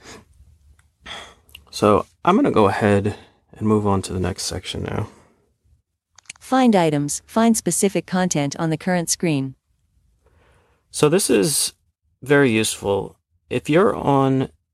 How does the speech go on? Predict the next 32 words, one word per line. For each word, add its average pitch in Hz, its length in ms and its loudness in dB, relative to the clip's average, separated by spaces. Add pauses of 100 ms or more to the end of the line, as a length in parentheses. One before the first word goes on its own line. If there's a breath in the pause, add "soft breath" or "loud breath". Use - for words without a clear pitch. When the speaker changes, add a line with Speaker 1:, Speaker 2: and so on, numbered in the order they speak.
Speaker 1:
a 120 60 0
screen 120 440 0
and 107 180 0
you 107 60 0
know 110 180 2
there's 113 160 2
a 104 60 0
button 110 240 -4
you 107 80 -2
wanna 101 180 -2
find 101 380 -4
quickly, 143 480 -2 (720 soft breath)
but 104 160 0
don't 110 160 2
wanna 104 140 2
have 101 120 0
to - 100 -10
swipe 113 340 0
to 117 220 0
it 107 200 2
or 95 540 -4 (500)
explore 104 540 0
to 104 120 -8
find 113 340 -2
it, 135 200 0 (340)
you 113 120 -8
can 123 140 -2
just 127 180 0
say 113 180 4
"Find," 101 600 -2 (580)
followed 98 340 2
by 90 400 -2